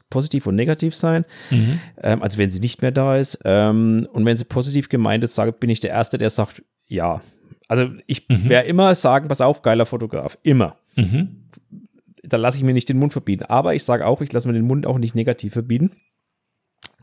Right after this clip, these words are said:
Speaker 1: Ähm, immer noch meine Spielwiese hier oder unsere Spielwiese hier. Und da muss ich mir den Mund auch nicht verbieten lassen.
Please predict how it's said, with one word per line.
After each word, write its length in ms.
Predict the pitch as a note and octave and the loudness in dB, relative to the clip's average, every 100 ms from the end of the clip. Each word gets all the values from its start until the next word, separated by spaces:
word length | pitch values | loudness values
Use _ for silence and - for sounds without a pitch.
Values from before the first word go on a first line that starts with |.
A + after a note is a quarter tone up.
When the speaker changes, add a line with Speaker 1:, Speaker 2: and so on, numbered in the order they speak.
| _ | _
Speaker 1:
Ähm, 380 | A2 A2 A#2 B2 - | 2 4 4 2 -2
immer 180 | D#3+ F3 | 2 4
noch 140 | D#3+ | 2
meine 220 | C3 B2 C#3+ | 2 0 0
Spielwiese 440 | - C#3 C3 C#3+ | 0 0 0 0
hier 160 | D#3 C3+ | 0 2
oder 140 | A2 | 0
unsere 200 | B2+ C#3 | 0 -2
Spielwiese 460 | - B2+ B2+ B2 B2+ | -2 -2 -2 0 0
hier. 220 | C3+ F3 - - - - - | 0 -2 -6 -20 -20 -20 -14
Und 260 | - A#2 A#2 | -2 0 2
da 60 | A2+ | 4
muss 180 | D3 E3 | 2 2
ich 80 | |
mir 80 | C3 | 0
den 140 | A2 C3+ | 4 6
Mund 180 | E3+ | 6
auch 80 | A#2 | 4
nicht 180 | A#2 G#2 | 0 -2
verbieten 340 | G#2+ - A2 | -2 0 0
lassen. 360 | A2+ A2+ C#3+ G3 | 2 0 2 -2